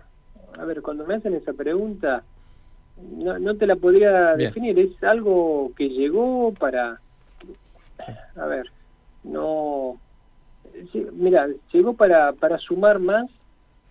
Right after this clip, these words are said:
Speaker 1: a este mundo sonoro.
Speaker 2: Claro, totalmente.
Speaker 1: ¿Eh?
Speaker 2: Está muy
Speaker 1: No
Speaker 2: bien.
Speaker 1: es para, para mí, ¿no? Para mí, co-, como diría Bilardo, para mí no, no es ni la evolución de la radio,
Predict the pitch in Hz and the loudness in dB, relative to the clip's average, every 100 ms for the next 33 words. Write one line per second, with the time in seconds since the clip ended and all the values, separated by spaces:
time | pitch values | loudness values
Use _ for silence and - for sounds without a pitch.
0 | _ - 160 156 165 151 175 185 175 165 | _ -6 -6 -4 -6 -4 -4 -2 -2 -2
1 | 165 - _ - 139 131 110 110 107 - | -6 -10 _ -8 -6 -6 -10 -16 -20 -8
2 | 139 104 - _ _ - 135 135 113 104 | -4 -4 -6 _ _ -6 -4 -2 -4 -6
3 | 170 208 - _ - 147 151 180 202 214 | -6 -6 -10 _ -6 -2 2 2 2 0
4 | 196 180 165 156 - - 156 156 196 196 | -2 -2 0 0 0 0 2 2 0 -2
5 | 127 139 180 _ 139 135 165 196 214 214 | -2 -4 -4 _ -2 -2 -2 -2 -2 -4
6 | 185 - 139 123 127 131 147 165 147 160 | -12 -12 -10 -10 -8 -2 0 0 0 0
7 | 123 117 123 127 180 233 196 120 113 135 | -2 -4 -4 -2 -4 -2 -2 -4 -8 -8
8 | 151 175 170 156 - _ _ _ - 151 | -4 -2 -2 -4 -10 _ _ _ -10 -2
9 | 175 185 196 190 190 143 143 135 135 135 | 0 2 2 -2 -8 -4 -2 0 0 0
10 | 135 127 180 190 156 139 170 190 202 208 | -2 -2 -2 0 0 -2 0 0 0 -2
11 | 214 226 | -2 -2